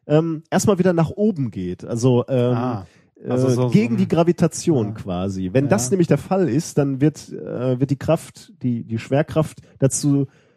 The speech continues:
Speaker 1: äh, führen, dass eben, auch wenn Flüssigkeit rumläuft, gleich wieder abreißt und nach
Speaker 2: Ah.
Speaker 1: unten fließt.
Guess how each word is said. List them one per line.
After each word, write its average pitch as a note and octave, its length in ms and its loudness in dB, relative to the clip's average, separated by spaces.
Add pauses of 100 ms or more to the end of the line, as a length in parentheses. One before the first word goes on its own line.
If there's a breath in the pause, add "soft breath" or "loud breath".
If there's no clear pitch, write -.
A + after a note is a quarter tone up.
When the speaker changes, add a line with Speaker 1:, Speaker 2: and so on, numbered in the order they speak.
(140 soft breath)
Speaker 1:
äh, C3+ 300 2
führen, D3+ 400 0
dass C3 180 2
eben, B2+ 560 -2
auch A#2+ 240 0
wenn D#3+ 240 0
Flüssigkeit D#3 540 0
rumläuft, D3+ 640 2
gleich C#3+ 280 2
wieder C3+ 180 0
abreißt B2+ 600 -2
und B2 120 -6
nach A2+ 100 -4
Speaker 2:
Ah. G#2+ 320 -2
Speaker 1:
unten F#2 160 -8
fließt. - 440 -12